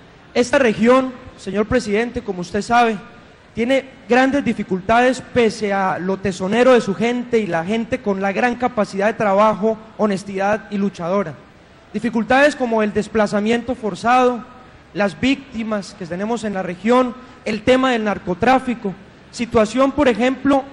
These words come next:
que tienen al municipio de Ocaña como la segunda población después de Cúcuta, receptora en población en situación de desplazamiento. Esta circunstancia, señor presidente, implica que la región del Catatumbo no es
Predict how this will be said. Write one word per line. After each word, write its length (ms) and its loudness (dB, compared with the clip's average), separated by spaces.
que 100 -4
tienen 300 -2
al 100 0
municipio 460 -2
de 60 6
Ocaña 480 0
como 240 2
la 140 2
segunda 560 -2
población 500 0
después 340 0
de 100 -4
Cúcuta, 580 -2
receptora 920 0
en 140 -4
población 640 -2
en 60 0
situación 540 -2
de 80 -2
desplazamiento. 680 -6
Esta 300 4
circunstancia, 960 -2
señor 320 -4
presidente, 640 -2
implica 380 0
que 100 0
la 100 4
región 260 -2
del 140 -2
Catatumbo 720 2
no 380 4
es 320 2